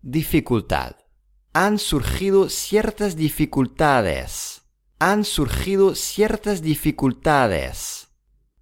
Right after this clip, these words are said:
O andar con dificultad.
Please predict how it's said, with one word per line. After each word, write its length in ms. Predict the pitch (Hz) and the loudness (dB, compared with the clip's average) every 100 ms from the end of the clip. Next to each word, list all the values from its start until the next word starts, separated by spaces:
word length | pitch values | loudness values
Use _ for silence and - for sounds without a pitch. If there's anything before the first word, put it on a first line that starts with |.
| _ | _
O 520 | 62 67 135 - - | -6 2 2 0 -8
andar 640 | - 80 78 95 143 175 - | -6 -6 0 4 4 2 0
con 180 | 143 135 | 0 2
dificultad. 760 | 131 117 101 92 - 78 65 | 2 0 0 -2 -2 -2 -4